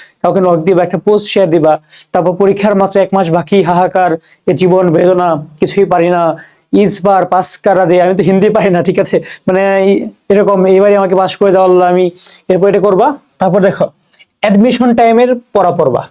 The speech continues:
মানে কি? ধরো তুমি তো হিউম্যানিটিসের বা তুমি সায়েন্স থেকে বিভাগ পরিবর্তন করবা, এখন তোমার এইচএসসি পড়া পড়ার কোনো দরকার নাই। এইচএসসি পরীক্ষার পড়া প-, কেন পড়বা তুমি? এখন পড়বা তুমি হচ্ছে অ্যাডমিশনের পড়া, like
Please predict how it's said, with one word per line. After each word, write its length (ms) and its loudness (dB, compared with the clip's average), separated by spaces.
মানে 220 0
কি? 220 -6
ধরো 400 2
তুমি 160 0
তো 60 2
হিউম্যানিটিসের 680 0
বা 260 2
তুমি 200 -2
সায়েন্স 320 -2
থেকে 160 0
বিভাগ 260 0
পরিবর্তন 460 0
করবা, 320 0
এখন 220 2
তোমার 180 2
এইচএসসি 360 2
পড়া 220 0
পড়ার 220 0
কোনো 220 0
দরকার 300 0
নাই। 120 0
এইচএসসি 300 -2
পরীক্ষার 360 -2
পড়া 260 0
প-, 140 -6
কেন 200 0
পড়বা 220 0
তুমি? 220 -4
এখন 260 0
পড়বা 200 2
তুমি 160 0
হচ্ছে 140 0
অ্যাডমিশনের 440 2
পড়া, 260 -2
like 280 2